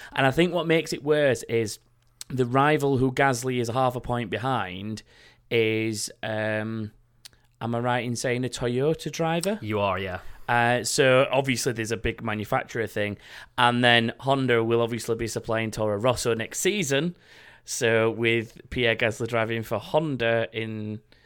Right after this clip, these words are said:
Speaker 1: Super Formula, they're trying to say, "Well, we want him," and whether they, I, I don't think they turn around and say, "Well, we're not gonna supply your engines next year unless you let him race." But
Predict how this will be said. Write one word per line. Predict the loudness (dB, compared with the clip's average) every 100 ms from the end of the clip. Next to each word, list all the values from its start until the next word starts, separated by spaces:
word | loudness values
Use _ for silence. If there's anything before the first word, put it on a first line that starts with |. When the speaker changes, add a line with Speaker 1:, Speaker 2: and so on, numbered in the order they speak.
| _
Speaker 1:
Super | -8 -8 -8
Formula, | -4 0 0 -2 -2 -2 -2 -2
they're | 0 2 2 0 -4 _ _
trying | -8 -4 -2 -4
to | -6
say, | -4 -2
"Well, | -2 -4
we | -2 -2
want | 0 0 0
him," | -4 -4 -4 -8 -20 -20 _ -6
and | -4 -4 -8 -10 -14 _ _ _ _ _ _ -20 _ -4
whether | -2 -2
they, | -2 -2 -2 -12 -2
I, | -2 0
I | 0
don't | 8 8 8 2
think | 0 -2
they | -2
turn | 0 0
around | 0
and | -2
say, | -4
"Well, | 0 0
we're | 0
not | -4 -6
gonna | -6
supply | -6 -4 -2
your | 0 -2
engines | -2 -4
next | -6 -6 -4
year | -4
unless | -2 0 -2 -2
you |
let | -2 -2
him | -2
race." | 0 0 0 -2
But | -2